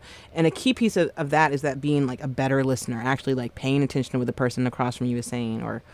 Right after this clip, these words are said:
wherever their voice is coming from. But did you have to listen to yourself when you came to making a decision about being a freelancer?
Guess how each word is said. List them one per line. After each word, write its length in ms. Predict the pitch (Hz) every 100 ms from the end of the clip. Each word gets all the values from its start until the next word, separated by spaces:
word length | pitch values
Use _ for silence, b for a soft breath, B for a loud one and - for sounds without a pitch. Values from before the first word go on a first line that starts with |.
| b -
wherever 320 | 135 127 123
their 360 | 123 120 120 147 165
voice 300 | 131 127 120
is 60 |
coming 300 | - 127 123
from. 260 | 117 117 143 B B B
But 180 | - 165
did 160 | 175 190
you 80 | 240
have 140 | 226
to 80 | 196
listen 220 | 196 196
to 100 | 175
yourself 680 | 147 135 - 131 254 - - - -
when 260 | 151 170 156
you 140 | 170
came 240 | 156 175 170
to 60 | 170
making 240 | 160 165
a 20 |
decision 320 | 151 151 147
about 180 | 151 127
being 200 | 139 143
a 40 | 135
freelancer? 680 | - 139 151 175 208 220